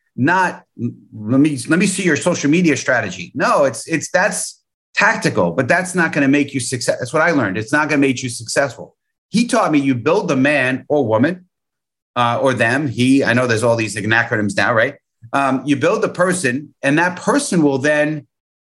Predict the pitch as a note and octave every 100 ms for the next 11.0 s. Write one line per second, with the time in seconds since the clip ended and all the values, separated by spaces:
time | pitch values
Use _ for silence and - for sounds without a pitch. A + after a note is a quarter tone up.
0 | _ _ D3+ D#3 D#3 D#3 B2 - _ _
1 | _ - B2 A#2+ B2+ G2 F2 - - B2+
2 | G2 D3 D3+ D3+ - A#2+ C3+ B2 - -
3 | A#2 C3+ D3 C#3+ B2 B2 B2 F2+ E2 A2+
4 | A#2+ C#3 B2 B2+ D3 D3 G#2+ F#2+ F#2 -
5 | G2+ F#2+ - G#2+ - G#2+ G2 G2+ F2 -
6 | - B2+ A2+ - _ - D#3 D3 F#3 G3
7 | - - - - C3 C3 B2 B2+ A#2+ A2+
8 | G#2+ G#2+ - G#2 G2+ G2 G#2 F#2+ F2 F2+
9 | B2+ C3 B2 - D3+ D3 B2 A#2+ A2+ F#2+
10 | G#2 G#2 F2+ E2 - F#2 - E2 D#2 D#2+